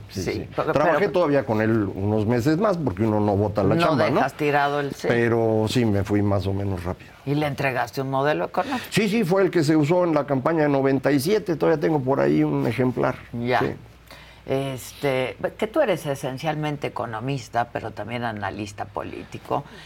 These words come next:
Speaker 2: Y, bueno, pues, el editorial de esta mañana fue sobre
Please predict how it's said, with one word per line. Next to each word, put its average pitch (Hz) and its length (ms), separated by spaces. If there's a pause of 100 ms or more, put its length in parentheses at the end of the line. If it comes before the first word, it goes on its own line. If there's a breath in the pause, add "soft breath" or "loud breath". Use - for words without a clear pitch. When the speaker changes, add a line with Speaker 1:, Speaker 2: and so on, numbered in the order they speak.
(200 loud breath)
Speaker 2:
Y, 143 560 (260)
bueno, 143 240
pues, 131 340
el 117 880
editorial 117 680
de 127 60
esta 123 220
mañana 120 600 (140)
fue 110 440
sobre 110 760